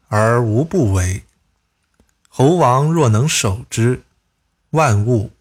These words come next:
将自化。化而欲作，吾将镇之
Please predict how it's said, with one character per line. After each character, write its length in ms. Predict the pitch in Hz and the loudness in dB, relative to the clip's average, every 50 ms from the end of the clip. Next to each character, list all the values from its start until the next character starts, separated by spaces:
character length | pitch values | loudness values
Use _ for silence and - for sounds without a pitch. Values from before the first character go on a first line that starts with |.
| _ _ | _ _
将 440 | _ - 110 104 104 104 104 104 107 | _ -2 0 0 2 2 0 -2 -2
自 200 | 107 - 120 104 | -2 -2 -4 -4
化。 500 | 95 - - 110 98 98 - - _ _ _ _ _ _ _ _ _ _ _ _ _ _ _ _ _ _ _ _ _ | -4 -4 -4 -4 -4 -4 -6 -12 _ _ _ _ _ _ _ _ _ _ _ _ _ _ _ _ _ _ _ _ _
化 520 | _ - 185 180 147 107 110 - - _ _ _ _ | _ -2 0 2 2 2 0 -4 -10 _ _ _ _
而 320 | _ 110 104 107 113 120 135 | _ 0 2 2 2 2 0
欲 240 | 151 185 180 117 95 | 0 -2 -2 -2 -4
作， 420 | - - 113 101 98 117 - _ _ _ _ _ _ _ _ _ _ _ _ _ _ _ _ _ _ _ _ _ _ | -4 -2 -2 -2 -2 -2 -6 _ _ _ _ _ _ _ _ _ _ _ _ _ _ _ _ _ _ _ _ _ _
吾 140 | 131 151 170 | -2 -2 0
将 240 | 180 170 175 180 | 2 2 2 0
镇 280 | 170 - 208 160 117 107 | 2 2 2 2 2 2
之 440 | - - 131 131 135 139 - - | 2 2 2 2 2 0 -2 -6